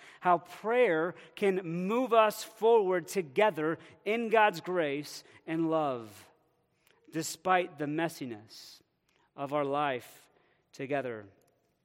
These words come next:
So from our passage, I want us to see three things. A unifying posture, a unifying prayer, and our unifying God.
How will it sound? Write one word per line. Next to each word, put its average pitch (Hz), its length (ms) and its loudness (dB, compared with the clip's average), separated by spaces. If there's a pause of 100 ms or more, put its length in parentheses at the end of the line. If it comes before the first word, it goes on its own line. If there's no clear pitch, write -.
(340)
So - 140 -18
from 175 180 -6
our 151 80 -2
passage, 160 400 -2
I 143 60 -2
want 151 200 -4
us 147 120 -12
to 139 60 -14
see 151 260 -6
three 139 200 -8
things. 120 480 -12 (1600)
A 123 80 -8
unifying 156 600 -2
posture, 120 640 -14 (1400)
a 120 60 -12
unifying 147 680 -4
prayer, 110 580 -8 (1120)
and 131 160 -12
our 123 120 -6
unifying 131 600 -10
God. 104 400 -8